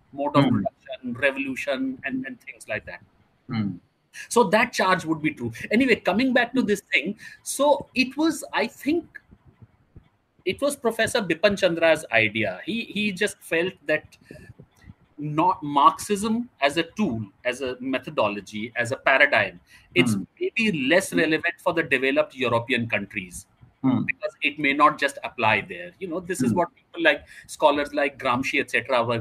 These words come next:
Speaker 1: gla-, grappling with.
Speaker 2: Hmm.
Speaker 1: They felt that the revolution, Marxian revolution, did not happen in European, developed European societies. It
Speaker 2: Hmm.
Speaker 1: happened in Russia, and, you know, and why
Speaker 2: Hmm.
Speaker 1: did it happen? And
Speaker 2: Hmm.
Speaker 1: why was a Marxian, why was a socialist revolution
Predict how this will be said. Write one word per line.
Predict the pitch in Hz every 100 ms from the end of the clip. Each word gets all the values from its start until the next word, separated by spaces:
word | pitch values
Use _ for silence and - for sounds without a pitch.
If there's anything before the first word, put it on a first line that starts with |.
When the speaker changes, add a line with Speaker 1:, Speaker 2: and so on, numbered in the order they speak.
| 113
Speaker 1:
gla-, | 117 117 113
grappling | 117 117 135 123
with. | 101 95 _ _ _ _ _
Speaker 2:
Hmm. | 123
Speaker 1:
They | 120 135
felt | 135 143 -
that | 151 - - - _ _ _ _
the | 143
revolution, | 143 135 147 143 143 127
Marxian | 135 139 - 160
revolution, | 139 135 139 131 151
did | 135 127
not | 143 143
happen | 127 -
in | 135 131 135
European, | 120 127 123 147 139 -
developed | 120 127 139 135
European | 135 156 202 190
societies. | 147 120 - 101 - 254 320 - -
It | 135
Speaker 2:
Hmm. |
Speaker 1:
happened | 120 113 101 -
in | - 139
Russia, | 135 - 127 127 120
and, | 120 117
you | 117
know, | 101 131 196 -
and | 127 139
why | 120 151
Speaker 2:
Hmm. | 151
Speaker 1:
did | 143
it | 139 -
happen? | - 107 98 - - -
And | 156
Speaker 2:
Hmm. | 120
Speaker 1:
why | 131 156
was | 156 -
a | -
Marxian, | 135 - - 143 - _
why | - 147
was | 160 160
a |
socialist | 160 - 143 - 151 147
revolution | 143 139 143 143